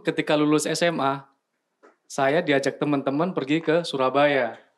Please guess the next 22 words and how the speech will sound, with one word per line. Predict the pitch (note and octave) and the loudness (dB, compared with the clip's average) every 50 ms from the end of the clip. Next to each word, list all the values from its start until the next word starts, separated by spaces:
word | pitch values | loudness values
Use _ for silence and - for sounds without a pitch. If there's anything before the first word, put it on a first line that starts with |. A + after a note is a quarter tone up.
| _ _ _ _ _ _ | _ _ _ _ _ _
Jadi | - C3 B2 | -8 -6 -6
di | C#3+ D3 D3+ C#3+ | -4 -6 -4 -4
Surabaya | D#3 D3 C#3+ C#3 C#3 C3+ C3+ C#3 C#3 | 0 2 2 2 2 2 2 2 2
itu | E3 D#3 | 2 0
ada | E3 C#3+ D3 D3 D3 | 2 2 2 0 0
Diklat | D3 - C3+ - - - D#3+ D#3+ - | 0 -4 -6 -4 0 -2 -2 -2 -2
Pendidikan | - D#3 C#3+ C3 C3+ C#3+ D#3 D3+ | -6 -4 -4 -2 -2 -2 -2 -2
Perhubungan, | D3 - D3 C3 C3+ B2+ C3+ C#3 C3+ B2 A2+ A2 G2 _ _ _ _ _ _ _ _ | -2 -4 -4 -4 -4 -4 -6 -4 -4 -4 -6 -8 -12 _ _ _ _ _ _ _ _
yang | C#3 C#3 C#3+ | -2 -2 0
di | C#3 C#3 | -2 -2
mana | C3+ C3+ B2+ C3+ D#3 F3 | 0 0 0 0 0 -2
di | F3 C#3+ | -2 -4
situ | C3 C#3+ C#3 | -6 0 0
ada | D#3+ D3 C#3+ D3 F3+ - - - _ _ _ _ _ | 0 2 2 0 0 -2 -6 -14 _ _ _ _ _
Diklat, | _ D3 C#3 - D3+ - - - | _ -4 -2 0 -2 -2 -4 -8
eh, | - D3+ C#3+ C#3 C3+ C3 C3 C3 C3 C3 C3 | -2 0 2 2 4 4 4 4 2 2 0
Udara, | D3+ C#3 D3 C#3+ C#3 D3+ E3 F#3+ A3+ B3 A#3+ - - _ _ _ _ _ _ _ - | 0 2 2 4 4 4 4 2 2 0 -4 -10 -18 _ _ _ _ _ _ _ -10
diklat, | - - D3 C#3+ C#3+ - | -2 0 0 0 0 -6
eh, | - - - D3 C#3 C3+ C3+ C3+ C3+ C3+ | -8 -4 0 2 2 4 4 2 2 0
ka-, | C3+ D3 D3 - - - _ _ _ _ _ _ - | 0 -2 -4 -4 -10 -18 _ _ _ _ _ _ -14
apa | - D#3 E3+ | -6 -4 -4
namanya, | E3 D3+ D3 E3+ G3 F#3+ | -2 -2 -4 -4 -6 -6